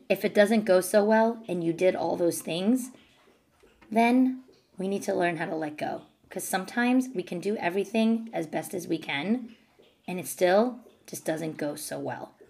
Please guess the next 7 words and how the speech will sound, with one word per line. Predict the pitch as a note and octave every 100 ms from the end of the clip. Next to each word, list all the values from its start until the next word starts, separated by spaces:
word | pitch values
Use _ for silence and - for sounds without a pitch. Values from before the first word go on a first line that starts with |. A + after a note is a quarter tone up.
| _ _ _ _ -
So | - A3+ B3+ C4+ - - -
remember, | F#3+ F#3 E3+
you | E3 D#3+
can | F#3+
only | F#3 G#3+ A3+
control | A3 F3+ F#3+ F#3 G#3+ B3+ - - _
yourself, | E3 D3+ - F3+ C#4+ G3+